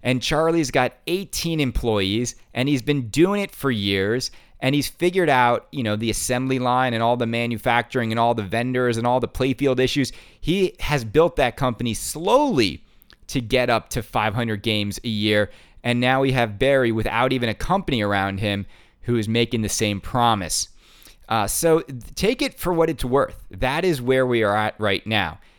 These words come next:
It seems like the road to get there is going to be long. I, I am doubtful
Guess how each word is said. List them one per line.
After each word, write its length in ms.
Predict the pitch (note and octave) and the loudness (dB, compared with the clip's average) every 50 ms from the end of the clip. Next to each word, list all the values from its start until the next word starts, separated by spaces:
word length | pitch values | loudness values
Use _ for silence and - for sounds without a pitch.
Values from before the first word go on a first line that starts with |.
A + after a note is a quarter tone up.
| _ _ - - - | _ _ -20 -4 0
It 180 | B2 B2+ - - | 2 2 2 0
seems 420 | - - D3+ E3 F3+ F3+ D3 - | -4 -4 -2 -2 -2 -2 -2 0
like 280 | D#3 C#3+ C3+ B2 G#2+ - | 2 2 2 0 0 -2
the 100 | B2+ A2 | -2 0
road 360 | G#2+ A2+ A#2+ B2+ C#3+ D3 - | 2 4 4 4 4 2 -2
to 80 | D3+ | -4
get 320 | C3 G#2+ - G#2+ G#2+ G#2+ - | -4 0 0 0 0 0 0
there 100 | A#2 A2 | 0 0
is 100 | G#2 F#2 | -2 -2
going 360 | - - G2+ G2+ A2+ C3 C#3 | -2 -2 -2 0 -2 -2 -4
to 100 | - E3 | -4 -2
be 100 | F3+ G3 | -2 0
long. 440 | F3+ C#3+ A2 G#2 G2+ A2 B2+ C#3 B2+ _ _ _ _ _ _ _ _ - | 0 2 2 2 0 0 -2 -6 -10 _ _ _ _ _ _ _ _ -4
I, 180 | G#2+ G#2+ - - | -4 -4 -2 -2
I 80 | - A2 | -2 0
am 240 | A2 A2 G#2 F2+ F2 | 0 -2 -4 -4 -2
doubtful 720 | - B2 A#2+ E3 G#3 - - - A#2 G#2+ G#2+ B2 C3+ B2+ | 0 2 2 2 0 -2 -4 -4 -2 0 0 -2 -4 -8